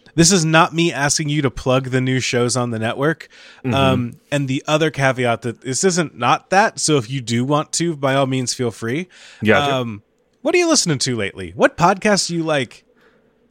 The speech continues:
Speaker 1: What's new? What is, what's
Speaker 2: Oh, this
Speaker 1: exciting
Speaker 2: is,
Speaker 1: you in the world of podcasts? What,
Speaker 2: this is
Speaker 1: what,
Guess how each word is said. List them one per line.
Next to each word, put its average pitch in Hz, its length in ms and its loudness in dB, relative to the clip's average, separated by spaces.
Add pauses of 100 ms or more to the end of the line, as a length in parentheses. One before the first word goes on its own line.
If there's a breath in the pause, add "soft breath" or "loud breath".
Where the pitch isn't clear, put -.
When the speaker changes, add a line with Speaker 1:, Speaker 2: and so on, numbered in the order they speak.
(140)
Speaker 1:
What's 156 380 2
new? 127 420 -2 (100)
What 165 220 4
is, 277 280 -2 (300 loud breath)
what's 196 280 4
Speaker 2:
Oh, - 40 2
this - 40 -12
Speaker 1:
exciting 180 440 4
Speaker 2:
is, 131 200 -4
Speaker 1:
you 123 140 0
in 113 100 -2
the 113 80 -2
world 113 220 0
of 104 60 -8
podcasts? 101 840 -4
What, 151 260 4
Speaker 2:
this 247 80 0 (120)
is 165 60 -4
Speaker 1:
what, 247 260 4